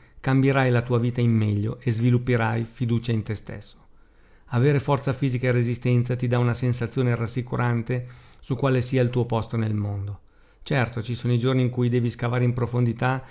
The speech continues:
e fare appello alle tue riserve mentali per trovare quell'ambizione. Quelli sono i giorni che ti fanno capire chi sei veramente destinato ad essere. È questo impegno che ti permette di competere con te stesso.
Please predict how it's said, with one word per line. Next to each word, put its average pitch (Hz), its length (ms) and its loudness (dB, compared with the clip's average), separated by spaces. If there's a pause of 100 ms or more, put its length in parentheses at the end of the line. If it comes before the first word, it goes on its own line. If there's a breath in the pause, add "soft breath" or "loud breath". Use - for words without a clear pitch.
(140 loud breath)
e 117 120 -2
fare 120 200 0
appello 127 340 0
alle 123 180 2
tue 123 160 -2
riserve 117 400 -2
mentali 117 800 2 (180 loud breath)
per 123 180 0
trovare 117 420 2
quell'ambizione. 110 880 -6 (680 soft breath)
Quelli 113 540 0
sono 120 260 2
i 117 80 2
giorni 113 300 2
che 113 120 -4
ti 107 100 -4
fanno 110 260 -4
capire 104 560 -4 (220 soft breath)
chi 117 160 -2
sei 113 240 0
veramente 107 540 -2
destinato 104 540 -6
ad 104 120 -8
essere. 139 480 -14 (360 soft breath)
È 117 160 -2
questo 147 300 2
impegno 127 640 4 (200)
che 127 140 0
ti 127 140 0
permette 120 480 0
di 113 80 0
competere 113 500 -2
con 107 180 -2
te 104 140 -6
stesso. - 560 -12